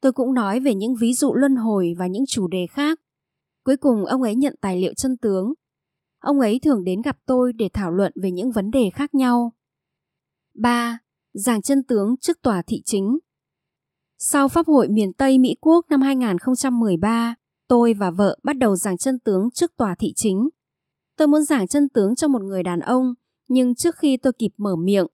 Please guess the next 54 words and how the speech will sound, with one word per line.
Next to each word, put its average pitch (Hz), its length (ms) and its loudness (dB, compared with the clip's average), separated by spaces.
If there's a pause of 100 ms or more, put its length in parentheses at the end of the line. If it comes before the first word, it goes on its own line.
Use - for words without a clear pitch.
(340)
thì 226 120 0
anh 262 220 0
ấy 214 160 0
đã 262 120 -2
nói, 233 420 0 (520)
"Ông 269 240 4
mà 214 80 2
nói 185 220 2
bất 269 200 -2
cứ 233 180 2
điều 262 160 4
gì 185 380 -2
thì 202 100 -2
tôi 247 200 2
sẽ - 140 -2
báo 233 240 -2
cảnh 202 200 -2
sát 262 240 -6
đó." 220 380 0 (640)
Tôi 240 140 4
nghĩ, 240 380 2 (500)
mình 233 260 2
còn 214 160 0
chưa 294 220 2
nói 240 220 2
gì 214 400 0
mà 190 120 -4
anh 240 200 -4
ta 247 220 -4
đã 226 220 -6
dọa 247 260 -2
báo 190 160 -6
cảnh 233 200 -2
sát 294 240 -4
là 214 140 -2
sao? 226 460 -2 (640)
Tôi 262 100 2
bảo 208 220 -2
anh 233 180 -2
ấy, 214 340 0 (600)
"Đây 247 260 2
là 208 120 0
nước 240 240 -2
Mỹ 294 360 2 (120)
và 220 80 -4
tôi 277 180 0
có 254 140 -4
quyền 226 300 -2
tự 180 180 0
do 254 200 -2
ngôn 247 180 -2
luận 240 220 0
ở 180 120 -6
đây. 226 340 -2